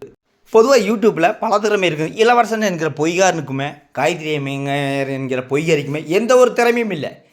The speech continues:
சண்டை பிடிக்கிறது, கெட்ட வார்த்தை பேசுறது, இதுதான் இவரோட திறமையான, திறமையற்ற, அஹ், தம்பதிகள். இப்போ வந்து ஆயிரம் ரூபா மருந்து ஆறாயிரம் ரூபா வரைக்கும் சேல்ஸ் பண்றாங்க. இந்த மருந்து சத்தியமங்கலம் அணு ஹாஸ்பிட்டல்ல தான் கிடைக்கும், இல்லைன்னா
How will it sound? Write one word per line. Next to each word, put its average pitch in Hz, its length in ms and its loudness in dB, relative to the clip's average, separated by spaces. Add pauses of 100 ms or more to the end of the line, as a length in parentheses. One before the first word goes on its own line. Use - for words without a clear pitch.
(120)
சண்டை 208 360 -2
பிடிக்கிறது, 160 640 -2
கெட்ட 170 240 -2
வார்த்தை 190 260 -2
பேசுறது, 151 500 -8
இதுதான் 131 340 -4
இவரோட 127 460 -6 (440)
திறமையான, 185 680 2
திறமையற்ற, 196 720 0 (760)
அஹ், 139 460 4
தம்பதிகள். 160 560 0 (840)
இப்போ 165 240 0
வந்து 185 420 0 (200)
ஆயிரம் 165 400 2
ரூபா 202 100 4
மருந்து 160 320 -2 (100)
ஆறாயிரம் 147 420 0
ரூபா 143 100 0
வரைக்கும் 165 260 -6
சேல்ஸ் 139 260 -2
பண்றாங்க. 123 340 -8
இந்த 135 200 -4
மருந்து 165 420 0
சத்தியமங்கலம் 160 680 0
அணு 135 200 -4
ஹாஸ்பிட்டல்ல 143 440 -4
தான் 151 120 -4
கிடைக்கும், 127 380 -8 (320)
இல்லைன்னா 175 240 -2